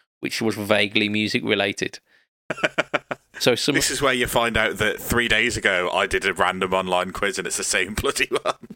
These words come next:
Speaker 1: Yeah, yeah, Matt's got really fucking good. Uh,
Speaker 2: <laughs> It's not gonna happen.
Speaker 1: um, so,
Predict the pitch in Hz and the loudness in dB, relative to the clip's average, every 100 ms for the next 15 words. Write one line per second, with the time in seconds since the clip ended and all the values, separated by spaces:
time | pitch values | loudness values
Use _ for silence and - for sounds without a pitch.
0 | - - - - 120 113 - - - 143 | -16 -12 -10 0 0 0 -4 -6 -2 -2
1 | 113 143 - - - 117 107 123 151 302 | 0 -2 -2 -4 -4 -4 -2 0 0 0
2 | 285 - - - 131 107 - 320 - - | -2 -4 -6 -6 -6 -4 -2 -2 -4 -10
3 | _ _ _ - - - - 120 120 117 | _ _ _ -10 -10 -4 0 2 4 2
4 | - - - - 113 - 101 98 87 80 | -2 -8 -8 -2 0 2 2 0 -2 -4
5 | 76 - - 175 180 - 117 120 117 120 | -6 -12 -12 -6 -6 0 2 4 4 2
6 | 113 - - 127 | -2 -2 0 2